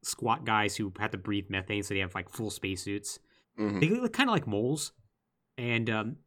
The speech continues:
Speaker 1: they need to speak to this one particular one by the name of Barla Vaughn, who maybe will be able to tell him what's going on. Barla Vaughn turns him on to another person who may be able to help him. A Krogan by the name of Urdnot Rex.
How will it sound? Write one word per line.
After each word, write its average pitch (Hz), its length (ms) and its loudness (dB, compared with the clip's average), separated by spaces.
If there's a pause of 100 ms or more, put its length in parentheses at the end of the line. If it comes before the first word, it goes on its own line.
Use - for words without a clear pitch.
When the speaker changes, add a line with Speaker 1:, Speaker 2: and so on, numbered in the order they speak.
(540)
Speaker 1:
they 147 120 8
need 185 100 8
to 175 80 6
speak - 300 0
to 165 80 6
this 127 160 4
one 131 240 4
particular 107 360 0
one 95 220 0
by 98 120 4
the 98 80 -2
name 107 200 0
of 95 80 -4
Barla 98 420 0
Vaughn, 90 540 -6 (500)
who 117 80 2
maybe 151 540 4
will 117 160 0
be 120 80 0
able 110 140 0
to 95 60 -10
tell 113 280 -2
him 98 80 -6
what's 101 180 -2
going 95 300 -2
on. 90 280 -6 (840)
Barla 247 240 6
Vaughn 143 320 6
turns 151 280 6
him 135 120 2
on 117 300 0
to 117 160 0
another 110 420 2
person 95 420 -2
who 101 100 0
may 101 200 0
be 101 140 0
able 95 120 0
to 95 60 -6
help 95 260 -2
him. 98 160 -10 (1200)
A 127 260 6
Krogan 139 560 2
by 107 160 6
the 101 100 -2
name 127 360 4
of - 220 -4
Urdnot 131 500 4
Rex. - 760 -2